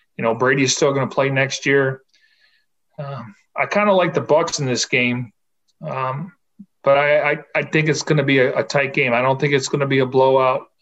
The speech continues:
Um, and again, uh, I think both teams can put up points based on their offense and their play calling. Um, but I like the Bucs in this game, um,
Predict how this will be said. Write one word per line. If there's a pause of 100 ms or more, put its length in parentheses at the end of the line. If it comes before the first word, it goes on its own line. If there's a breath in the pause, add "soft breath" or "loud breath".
(120)
Um, (440)
and
again,
uh,
I
think
both
teams
can
put
up
points
based
on
their
offense
and
their
play
calling. (920)
Um,
but
I
like
the
Bucs
in
this
game, (340)
um,